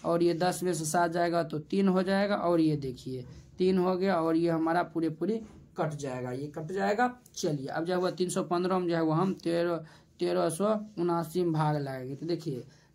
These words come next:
चार तिया बारह और चार चौ-, तीन पच्चे पन्द्रह और ये तीन चौक बारह, चार बार में लग जाएगा।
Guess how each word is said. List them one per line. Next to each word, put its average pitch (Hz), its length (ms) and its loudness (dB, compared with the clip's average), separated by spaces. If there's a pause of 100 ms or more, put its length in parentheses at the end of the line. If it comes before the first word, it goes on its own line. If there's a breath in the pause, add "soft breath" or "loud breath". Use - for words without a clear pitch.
(120)
चार 196 360 2
तिया 240 400 2 (320)
बारह 151 560 2 (400 soft breath)
और 156 180 -2
चार 180 280 2
चौ-, 175 540 0
तीन 208 180 -2
पच्चे 208 340 0 (240)
पन्द्रह 208 280 2
और 156 440 -2
ये 196 180 2
तीन 185 220 -4
चौक 175 220 0
बारह, 147 340 -2
चार 185 300 2
बार 185 200 4
में 180 100 -2
लग 185 200 2
जाएगा। 190 440 2